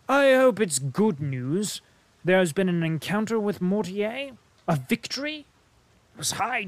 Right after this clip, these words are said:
time." He took the dispatch, which was addressed to him, and began to read it with a mournful expression. "Oh, my God! My God! Schmidt!"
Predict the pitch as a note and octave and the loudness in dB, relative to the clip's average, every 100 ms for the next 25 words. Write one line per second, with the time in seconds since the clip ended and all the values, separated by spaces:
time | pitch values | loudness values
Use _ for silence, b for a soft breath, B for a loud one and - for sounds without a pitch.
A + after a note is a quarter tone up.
0 | - - G#3+ F#3 C3+ D3+ F3+ G#3 - _ | -4 -2 0 -2 -6 -10 -8 -8 -10 _
1 | _ _ _ _ _ - G3 C#3 - A#3 | _ _ _ _ _ -2 -2 -2 -4 -6
2 | - - F#3 A3+ - D3+ A#2 - - - | -6 -6 -4 -2 -4 -6 -8 -10 -10 -10
3 | b b E3+ E3+ E3 D3 C3 F#3+ F#3 - | b b -2 0 0 0 0 0 -2 -8
4 | C#3+ A#2 C#3 - - _ _ _ F3+ E3+ | -10 -12 -16 -20 -20 _ _ _ 0 0
5 | D#3+ C#3+ G#3+ G#3+ G3 G#3+ F#3+ G3 D3 - | 0 2 2 0 -2 -4 -4 -4 -6 -10
6 | - _ _ _ D#3 E3 D3+ D3+ F3 G3 | -14 _ _ _ -4 -2 0 2 2 0
7 | D3+ B2+ - C3+ C3 - - D3 - - | -2 -8 -12 -16 -10 -10 -8 -8 -10 -16
8 | - D3+ _ _ _ _ _ _ _ _ | -20 -20 _ _ _ _ _ _ _ _
9 | _ _ _ _ _ D4 D4 C#4+ C#4 C4+ | _ _ _ _ _ 6 8 8 6 2
10 | B3 A3+ G#3 F3+ E3 B2 - G3+ F#3+ D3+ | 2 2 2 0 -2 -6 -4 0 2 2
11 | C3 D3+ - - - _ _ _ - F3 | -2 -6 -12 -20 -20 _ _ _ -4 0
12 | G3 G3+ G3 F3+ D#3+ B2+ - F#3+ D#3 D3 | 2 0 0 -2 -4 -8 -12 -10 -6 -6
13 | C#3 - _ _ _ _ _ - - - | -10 -16 _ _ _ _ _ -4 -2 0
14 | G#3+ A#3 E4+ C4+ D#3 - - | 2 2 2 0 -2 -6 -6